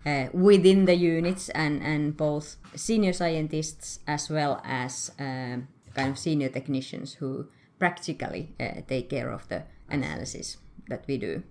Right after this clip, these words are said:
So we operate as a, as a national core unit for, for these technologies,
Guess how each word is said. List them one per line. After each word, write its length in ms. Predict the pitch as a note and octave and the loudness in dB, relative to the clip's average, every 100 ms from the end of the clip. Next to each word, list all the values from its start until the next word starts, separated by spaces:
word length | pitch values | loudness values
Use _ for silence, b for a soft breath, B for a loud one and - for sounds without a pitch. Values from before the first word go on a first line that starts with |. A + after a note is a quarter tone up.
| - | -14
So 140 | - F3 | -4 0
we 200 | F3 - | 0 0
operate 540 | A3+ B3 C4+ F3+ D#3 | -2 0 -2 0 -2
as 220 | D3+ D3+ | -4 -2
a, 160 | C#3+ - - | -6 -8 -8
as 180 | D#3 | -6
a 40 | E3+ | -2
national 480 | F3 F3+ - C#3+ - | -2 -2 -2 -4 -4
core 240 | - C#3 | -6 -6
unit 400 | C#3 - A#3+ C4+ - | -6 -6 -6 -6 -6
for, 320 | D3+ D3 - - | -4 -4 -6 -6
for 160 | D3+ | -6
these 260 | C3+ D3 D3 | -4 -6 -6
technologies, 920 | C3+ C3 C3+ C3+ C3+ - A#3 C4 - | -8 -6 -6 -4 -6 -6 -8 -8 -12